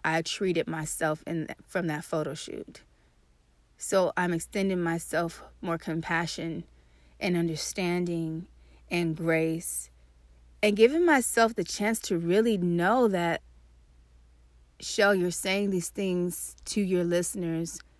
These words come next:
but remember, you're saying these things to yourself, and you need to continue to apply it." So d-, please don't think that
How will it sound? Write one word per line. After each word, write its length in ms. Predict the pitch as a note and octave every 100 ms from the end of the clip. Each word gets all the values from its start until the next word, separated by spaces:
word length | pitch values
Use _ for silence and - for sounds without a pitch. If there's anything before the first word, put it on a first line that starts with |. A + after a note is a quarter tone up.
| _ _ _ _ -
but 160 | F3+
remember, 400 | F3 F#3 F#3+ G#3+
you're 160 | F#3 E3+
saying 340 | - F#3+ F3+
these 180 | E3+ E3
things 280 | - D#3+ E3
to 120 | -
yourself, 640 | F3+ E3 D3+ - F3+ E3+ -
and 160 | E3 E3+
you 120 | F#3
need 200 | F3+ F3
to 100 | D#3+
continue 540 | - E3+ - D#3+ D3+
to 180 | C#3+ -
apply 300 | - - -
it." 360 | - - - - - - - - - - - - _ _ _ _
So 220 | - G#3
d-, 160 | F3 G3
please 400 | - C4+ C4+ G3+
don't 320 | G3+ F3+ -
think 240 | F3 E3
that 340 | - D#3 D3+